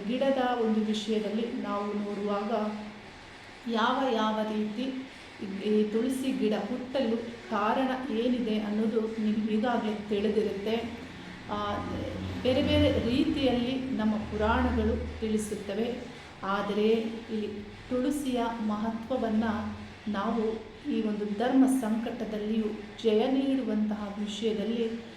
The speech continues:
ನಾವು ತಿಳಿಬೇಕಾಗಿದೆ. ಆ, ನಿಮ್ಮ ತಾಯಿ ಆಗ್ಬೋದು ಅಥವಾ ಪತ್ನಿ ಆಗ್ಬೋದು, ದೈವಭಕ್ತರಾಗಿದ್ದು ನಿತ್ಯ ಪೂಜೆಗಳನ್ನ ಮಾಡುವವರು,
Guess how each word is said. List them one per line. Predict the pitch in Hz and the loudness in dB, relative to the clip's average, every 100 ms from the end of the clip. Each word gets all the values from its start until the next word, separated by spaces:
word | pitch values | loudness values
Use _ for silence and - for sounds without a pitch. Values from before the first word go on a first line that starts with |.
| - 220 | -8 -4
ನಾವು | 202 202 202 | -2 -2 -4
ತಿಳಿಬೇಕಾಗಿದೆ. | 202 214 214 208 208 202 202 214 233 - - - - - - | -2 0 2 0 -2 -2 0 0 -2 -4 -10 -14 -18 -18 -4
ಆ, | 214 214 - 240 | -2 -2 -4 4
ನಿಮ್ಮ | 269 269 277 | 6 6 4
ತಾಯಿ | 226 214 240 254 | 2 2 4 2
ಆಗ್ಬೋದು | 214 214 190 202 208 214 | 2 0 0 -2 0 0
ಅಥವಾ | 226 - 214 226 208 208 | -2 -2 -4 -4 -6 -4
ಪತ್ನಿ | 214 - 233 226 | -4 -4 0 2
ಆಗ್ಬೋದು, | 208 202 196 202 202 226 - - 214 | 2 0 -2 -2 0 0 -2 -6 2
ದೈವಭಕ್ತರಾಗಿದ್ದು | 220 226 240 233 - 220 208 196 196 202 202 214 226 220 - - | 2 4 2 -2 -4 -6 -4 -2 -2 -4 -2 2 2 2 -4 -4
ನಿತ್ಯ | 220 262 - 226 214 - - - - - | -2 0 0 -2 -2 -8 -14 -16 -20 -2
ಪೂಜೆಗಳನ್ನ | 226 240 247 214 208 208 | 0 2 2 2 2 0
ಮಾಡುವವರು, | 202 202 202 196 202 202 202 220 240 | -2 -2 -2 -2 -2 -2 2 2 0